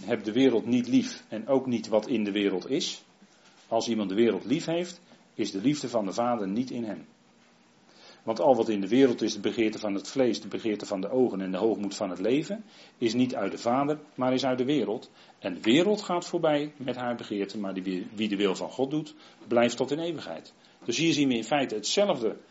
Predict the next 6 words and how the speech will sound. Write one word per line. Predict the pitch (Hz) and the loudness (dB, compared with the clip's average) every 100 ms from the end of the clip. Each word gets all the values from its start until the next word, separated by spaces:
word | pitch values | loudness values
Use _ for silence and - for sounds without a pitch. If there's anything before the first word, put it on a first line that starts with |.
| - - _ | -20 -20 _
contrast | - 127 165 180 120 - - | 2 4 4 4 2 -4 -2
als | 131 117 | -2 2
bij | 117 | 2
Jacobus. | 104 101 185 123 92 - - - _ - - | 2 4 4 4 2 -4 -12 -20 _ -20 -6
Hè. | 117 170 - - - - _ - | -6 -6 -14 -20 -20 -20 _ -4
Eh, | 110 107 | 0 2